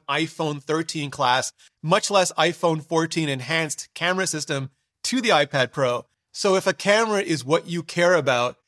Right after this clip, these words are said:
you'll probably be just fine with the M one. But if you are camera curious about what Apple might offer next, by all means, wait for the M two next. The original Apple Pencil debuted in the fall of twenty fifteen, Apple Pencil two in the fall of twenty eighteen.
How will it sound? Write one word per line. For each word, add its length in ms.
you'll 140
probably 340
be 220
just 260
fine 420
with 120
the 160
M 160
one. 380
But 100
if 140
you 140
are 280
camera 440
curious 540
about 280
what 280
Apple 360
might 380
offer 380
next, 400
by 100
all 200
means, 420
wait 240
for 80
the 140
M 140
two 160
next. 400
The 160
original 420
Apple 300
Pencil 400
debuted 380
in 80
the 80
fall 320
of 80
twenty 260
fifteen, 600
Apple 240
Pencil 360
two 320
in 80
the 60
fall 280
of 80
twenty 320
eighteen. 480